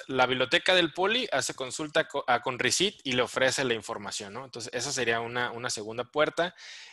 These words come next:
Y la tercera, la que les digo, que uno simplemente a-, abre su,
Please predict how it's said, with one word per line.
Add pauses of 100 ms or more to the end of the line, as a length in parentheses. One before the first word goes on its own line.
Y
la
tercera,
la
que
les
digo,
que
uno
simplemente
a-,
abre
su,